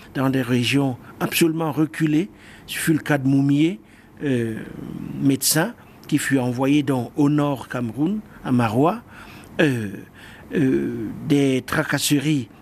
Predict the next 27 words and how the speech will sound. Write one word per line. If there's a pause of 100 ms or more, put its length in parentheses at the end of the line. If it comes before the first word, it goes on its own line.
permanentes, (320)
des
harcèlements, (380)
le
refus, (380)
euh,
d'obtenir
des, (380)
des
permis
de,
de
se
réunir,
euh, (560)
euh,
toute
la
palette,
euh, (440)
de
ces
brimades (340)
minuscules,
euh, (400)
mais
qui,